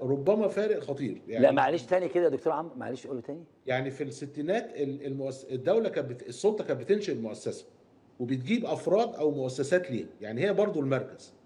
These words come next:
Speaker 1: لكن الوضع الحالي إن في مجموعة من القبائل موجودة أصلا في المجتمع مترابطة بشكل ما،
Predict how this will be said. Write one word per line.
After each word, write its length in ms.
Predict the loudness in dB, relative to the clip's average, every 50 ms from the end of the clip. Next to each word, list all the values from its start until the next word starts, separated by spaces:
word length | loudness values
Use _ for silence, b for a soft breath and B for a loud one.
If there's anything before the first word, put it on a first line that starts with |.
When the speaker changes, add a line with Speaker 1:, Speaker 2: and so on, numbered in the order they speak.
| _ b b b b b b b 0
Speaker 1:
لكن 360 | 2 2 2 2 0 -4 -2
الوضع 420 | -2 0 2 2 4 4 4 2 2
الحالي 540 | 0 -2 -2 -2 -2 -2 -2 -4 -4 -4
إن 120 | -4 -6 -6
في 200 | -4 -4 -4 -2
مجموعة 380 | -2 -2 0 0 0 0 0
من 100 | 0 -2
القبائل 460 | -2 -2 -2 2 4 4 4 4 2 0
موجودة 440 | 0 0 0 -2 -2 -2 0 -2
أصلا 220 | -2 -4 -4 -6 -6
في 100 | -6 -6
المجتمع 520 | -8 -8 -8 -2 2 2 4 4 2 0
مترابطة 520 | -2 -2 -2 -2 0 2 2 0 0 -2 -6
بشكل 380 | -2 0 0 0 2 2 0
ما، 280 | 2 2 2 0 0